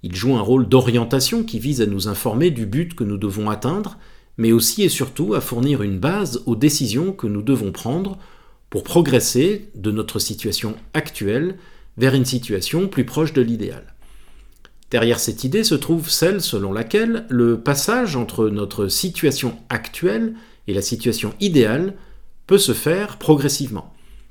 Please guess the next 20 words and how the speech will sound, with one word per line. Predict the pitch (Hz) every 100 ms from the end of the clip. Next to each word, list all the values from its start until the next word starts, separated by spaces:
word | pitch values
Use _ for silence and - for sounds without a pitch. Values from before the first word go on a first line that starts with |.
| - - - - -
Cela | - 110
suppose | 104 127 180 180 113
non | 165
seulement | - 147 156
une | 131 98
linéarité, | 95 165 185 147 117 131 262 247
c'est-à-dire | 131 107 104 139 -
qu'il | 107
n'y | 98
a | 98
pas | 117
de | 107 98
retour | 87 120 135 135 120
en |
arrière | 147 170 208 220 -
et | 117
donc | 117 135
une | 107 95
progression | - 113 107 - 101
constante, | 95 135 - 233 226 -